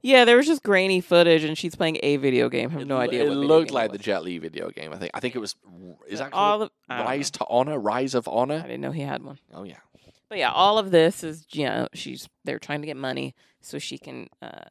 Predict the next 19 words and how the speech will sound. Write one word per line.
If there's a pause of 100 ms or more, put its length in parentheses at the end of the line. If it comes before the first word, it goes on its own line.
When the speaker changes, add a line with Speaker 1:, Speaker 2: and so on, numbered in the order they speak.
(120)
Speaker 1:
get
treatment
for
her, (320)
for
her
cancer.
But
then
she
finds
out (180)
because, (320)
or
no,
or
excuse
me, (260)
um,